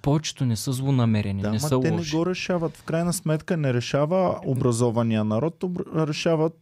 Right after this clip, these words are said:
Speaker 2: по идиотите, платените гласове, а, и хора, които нямат никаква представа, те най-накрая ще решават
Speaker 1: И хора, дет не
Speaker 2: бъдещето на
Speaker 1: гласуват,
Speaker 2: държавата.
Speaker 1: те също го решават. Той това е вот.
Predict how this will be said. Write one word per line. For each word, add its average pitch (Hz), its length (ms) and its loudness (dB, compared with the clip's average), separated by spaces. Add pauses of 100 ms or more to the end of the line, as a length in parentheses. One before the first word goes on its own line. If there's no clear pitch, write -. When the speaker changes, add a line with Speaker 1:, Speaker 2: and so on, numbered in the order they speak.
Speaker 2:
по 165 200 2
идиотите, 127 640 0
платените 143 720 -2
гласове, 110 680 0 (440)
а, 131 420 2 (400)
и 139 320 0 (240)
хора, 160 320 0
които 160 460 0
нямат 147 420 0
никаква 147 280 -2
представа, 147 520 -2
те 160 160 -2
най-накрая 160 520 0
ще 107 160 -6
решават 98 340 -2
Speaker 1:
И 151 40 2
хора, 156 260 0
дет 156 180 -2
не 165 100 0
Speaker 2:
бъдещето 147 40 -4
на 151 60 -2
Speaker 1:
гласуват, 160 200 0
Speaker 2:
държавата. 180 220 0
Speaker 1:
те 120 100 -2
също 131 380 -4
го 110 140 -2
решават. 101 420 -6
Той 113 160 -4
това 120 280 -2
е 104 40 -2
вот. 95 320 -10